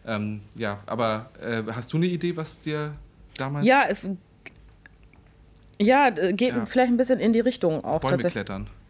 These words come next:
Speaker 2: Ich bin noch nie auf den Baum geklettert.
Speaker 1: Auch nicht als Kind?
Speaker 2: Ähm, um
Speaker 1: Amina,
Speaker 2: zu
Speaker 1: wir
Speaker 2: f-
Speaker 1: gehen mal zusammen auf den Baum
Speaker 2: Ich
Speaker 1: klettern.
Speaker 2: werde definitiv, das ist das
Speaker 1: Das
Speaker 2: Letzte,
Speaker 1: machen
Speaker 2: was ich
Speaker 1: wir.
Speaker 2: mache, werde auf
Speaker 1: Wir
Speaker 2: den
Speaker 1: werden
Speaker 2: Baum
Speaker 1: auf
Speaker 2: zu
Speaker 1: einen Baum
Speaker 2: klettern.
Speaker 1: klettern.
Speaker 2: Wie soll ich auf den Baum kommen?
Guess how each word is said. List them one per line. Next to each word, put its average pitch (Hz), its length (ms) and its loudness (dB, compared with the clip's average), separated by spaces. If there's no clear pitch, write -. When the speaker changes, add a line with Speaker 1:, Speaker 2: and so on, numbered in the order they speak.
Speaker 2:
Ich - 100 -20
bin 220 100 4
noch 202 120 4
nie 196 140 4
auf 180 80 0
den 175 80 -2
Baum 175 180 0
geklettert. 165 520 -4
Speaker 1:
Auch - 100 -14
nicht 135 140 -4
als - 160 -8
Kind? 175 320 -4
Speaker 2:
Ähm, 147 420 0
um 139 80 -6
Speaker 1:
Amina, 170 160 4
Speaker 2:
zu 175 80 0
Speaker 1:
wir 117 60 2
Speaker 2:
f- 107 80 -4
Speaker 1:
gehen 127 140 0
mal 113 120 0
zusammen 107 300 -4
auf - 140 -8
den 107 100 -8
Baum 98 200 -4
Speaker 2:
Ich 170 180 -2
Speaker 1:
klettern. 180 40 -4
Speaker 2:
werde 180 220 2
definitiv, 214 680 0
das 170 120 -2
ist 175 80 -2
das - 40 -2
Speaker 1:
Das 226 80 4
Speaker 2:
Letzte, 226 180 2
Speaker 1:
machen 220 80 2
Speaker 2:
was 202 120 0
ich 190 60 -4
Speaker 1:
wir. 208 80 4
Speaker 2:
mache, 196 200 0
werde 175 180 2
auf - 60 -2
Speaker 1:
Wir - 80 2
Speaker 2:
den 180 60 4
Speaker 1:
werden 175 120 4
Speaker 2:
Baum - 0 -
Speaker 1:
auf 110 60 -2
Speaker 2:
zu - 60 0
Speaker 1:
einen - 40 -2
Baum 101 100 0
Speaker 2:
klettern. - 120 -16
Speaker 1:
klettern. 90 140 -4
Speaker 2:
Wie 185 100 4
soll 185 140 6
ich 214 120 -2
auf 196 120 0
den 202 100 6
Baum 202 300 4
kommen? 175 380 0